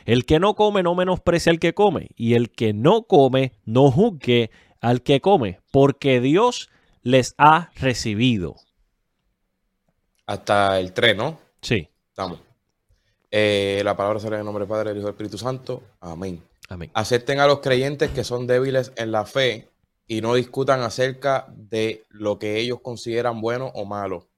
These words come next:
Speaker 2: Por ejemplo, un creyente piensa que está bien comer de todo, pero otro creyente con una conciencia sensible come solo verdura. Los que se sienten libres para comer de todo no deben menospreciar a los que no se sienten,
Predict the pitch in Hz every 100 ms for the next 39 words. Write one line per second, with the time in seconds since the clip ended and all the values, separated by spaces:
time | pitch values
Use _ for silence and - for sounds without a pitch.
0 | - 107 101 117 117 95 87 - _ _
1 | _ - 117 127 131 135 135 123 143 139
2 | 135 117 110 - 117 127 127 127 123 120
3 | 110 98 117 110 92 - _ - 104 104
4 | 110 110 123 143 147 131 117 110 101 -
5 | 107 113 123 120 101 120 107 123 - 113
6 | 98 90 - 156 107 101 - _ _ _
7 | _ - 127 151 147 - 113 117 117 113
8 | 104 92 87 _ _ _ _ - 113 123
9 | 107 104 120 123 139 135 147 147 143 143
10 | 139 135 131 131 135 139 151 139 120 -
11 | 113 113 113 120 127 135 127 117 110 104
12 | - 101 95 151 175 - 110 104 95 104
13 | 101 101 113 123 127 127 131 127